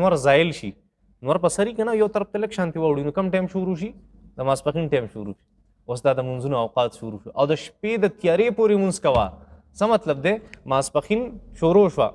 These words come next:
ماسپښین، مازدیګر، ماښام، ماسخوتن، ټول منځونه په دې دریو الفاظو کې راځي کړه. څه وایي؟ اقم لدلوک الشمس الی غسق اللیل. لدلوک الشمس د نور د زایله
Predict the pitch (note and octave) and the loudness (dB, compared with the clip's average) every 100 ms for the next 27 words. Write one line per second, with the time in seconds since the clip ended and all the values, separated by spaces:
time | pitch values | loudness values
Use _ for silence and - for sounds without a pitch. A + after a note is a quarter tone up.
0 | C#3 C#3 D3 C#3+ F#3+ F#3 D#3 C#3 C#3+ F#3 | -2 -4 -4 -4 -4 -2 -2 -2 0 -2
1 | F3 D3+ C#3 F3 F#3 F3+ - D#3 E3 E3+ | 0 -2 0 0 0 -2 -2 -2 -2 0
2 | F#3 D3+ - - - - - - - - | 0 0 -6 -18 -20 -20 -20 -20 -20 -20
3 | - G3 A3+ G#3 G3+ F#3 G#3 F3+ F#3 A3+ | 0 4 4 4 0 0 -2 0 0 0
4 | F3+ - - - C3+ F#3 F3+ D#3+ F3+ E3 | -4 -12 -14 -10 -2 0 0 0 0 0
5 | D#3 D#3 D3 D3+ C#3+ B2+ F3 E3+ D3 D#3+ | 0 0 2 0 -2 -4 -2 -4 -4 -6
6 | E3 - E3 D#3+ B2+ C#3+ E3 E3 E3 F#3+ | -8 -8 -6 -4 -4 -2 0 0 0 -2
7 | F#3+ D#3 - F#3 G#3 G#3+ D#3+ D#3 C#3 B2+ | -2 -8 -4 -2 -2 -2 2 2 2 -2
8 | C#3 B2+ A#2 G#2+ - - - - - - | -6 -6 -4 -4 -6 -14 -18 -18 -20 -20
9 | - - - - - - - B2+ C#3 E3 | -20 -20 -20 -20 -20 -14 -4 -2 0 -2
10 | D#3 C#3 E3+ F3 E3+ F#3 C#3+ C#3+ D#3+ B2+ | -4 -6 -4 -4 -2 -4 -2 -2 -2 -2
11 | A#2 A2 A2 | 2 2 0